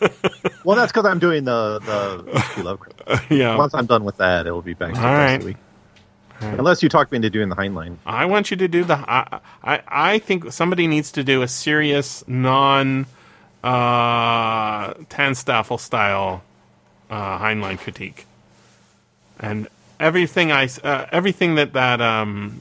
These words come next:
Speaker 1: R-, Robert A Heinlein Trust account retweets that is, uh, you know, what their true politics is, they always say, "This is not a political organization." When, when it's, when it's just any old thing mentioning Heinlein, then they, they say nothing.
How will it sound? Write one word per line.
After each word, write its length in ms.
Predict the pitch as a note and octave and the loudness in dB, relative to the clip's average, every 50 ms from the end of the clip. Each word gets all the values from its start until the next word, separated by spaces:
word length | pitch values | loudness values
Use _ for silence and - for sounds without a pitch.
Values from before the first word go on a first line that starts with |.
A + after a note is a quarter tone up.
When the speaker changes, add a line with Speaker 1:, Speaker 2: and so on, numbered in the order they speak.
| - - | -14 -10
Speaker 1:
R-, 160 | C3 C3 D3+ - _ - | -10 -10 -10 -12 _ -10
Robert 400 | C3+ B2+ B2+ C3 B2+ A#2+ B2+ A#2+ | -4 0 2 2 2 2 0 0
A 120 | B2 A#2+ A2+ | 0 0 0
Heinlein 380 | G#2+ A#2+ B2 B2 A#2 A2+ A2+ G#2+ | 0 -2 -2 -2 -2 -4 -6 -6
Trust 460 | - - B2+ A#2 A2 - - - - _ _ _ - | -4 -2 -2 -2 -4 -6 -12 -18 -20 _ _ _ -10
account 380 | G2 F#2+ - - B2+ A#2+ A2 - - _ - - - - - | -10 -6 -2 0 0 0 0 -2 -8 _ -20 -20 -20 -8 -4
retweets 520 | C3 B2+ B2+ - - C#3 B2+ A#2 B2+ - - - - - - - _ - | -4 -4 -4 -2 0 0 0 0 -2 -8 -16 -18 -20 -20 -20 -20 _ -2
that 200 | - B2+ C3 C3 B2+ - _ | -2 0 0 -2 -4 -12 _
is, 480 | - - C#3 C3 B2+ A#2+ G#2+ - - - _ - | -4 -2 0 0 0 0 -2 -6 -10 -14 _ -14
uh, 80 | - C#3+ B2+ - - - _ - | -14 -14 -14 -16 -20 -20 _ -6
you 100 | - C3+ | -2 0
know, 140 | B2+ A#2 A2 | 0 2 0
what 280 | A2 A2 B2 C#3+ D3 - | 0 0 0 0 0 0
their 160 | C#3+ C#3 B2+ | 0 2 2
true 220 | A#2+ - - D#3+ C3+ | 2 0 0 -2 0
politics 540 | - C#3+ C#3 C#3+ D3 - - E3 D#3+ - F3+ | 2 2 2 4 2 2 0 -2 -2 0 -2
is, 160 | F3 D#3+ D3+ | -2 0 0
they 100 | B2+ B2+ | 2 2
always 220 | B2 A#2+ B2+ A#2+ | 2 2 0 0
say, 240 | - C#3 B2 A2+ G#2 - - - - - - | 0 2 0 0 0 -4 -12 -20 -18 -8 -4
"This 140 | E3+ D#3+ D3 | -2 -2 0
is 80 | C#3+ C#3 | 2 2
not 160 | C#3 C3+ B2 | 2 2 2
a 40 | A#2+ | 0
political 380 | - C#3 B2+ A#2+ A2 - A#2+ B2 | 0 2 2 2 2 2 2 2
organization." 640 | A#2 A2 G2 G#2+ G#2 F#2+ - G#2+ G#2 F#2+ - - G2 | 2 2 2 0 -2 -4 -4 -6 -8 -8 -8 -6 -2
When, 180 | A2+ C#3 D3 | 0 0 0
when 220 | D3+ - C#3 D3 D3+ | 0 0 0 2 2
it's, 240 | D3 C3 - - - - - - _ - | 2 0 -2 -8 -16 -18 -20 -16 _ -2
when 140 | C3 D3+ | 0 2
it's 140 | D#3 C#3 B2+ | 2 0 0
just 240 | - E3 D3+ - - - - | -2 -4 -4 -4 -6 -10 -6
any 280 | D#3 D3+ E3 F3 E3+ E3 | -4 -2 0 0 2 2
old 180 | D#3+ D#3 - | 0 0 0
thing 160 | - D#3+ D3+ C#3 | 0 0 0 2
mentioning 360 | C3+ C3+ C3+ - E3 D#3 D3+ | 0 0 0 -2 -2 0 0
Heinlein, 380 | C3+ D#3 E3 E3+ F3 F3 F3 D#3+ | 2 0 0 0 0 0 0 0
then 140 | C#3 B2+ B2 | 0 0 0
they, 260 | A#2+ B2 A#2+ A#2 G#2+ - _ - | 0 -2 -2 -2 -6 -10 _ -8
they 120 | B2+ A2 | -8 -6
say 400 | - - - C3 A#2 G#2+ G#2 G2+ - _ _ _ - | -6 -6 -4 -2 -2 -2 -4 -6 -12 _ _ _ -2
nothing. 380 | C#3 B2+ A2 - - G2+ - | -2 -2 -2 -2 -4 -10 -10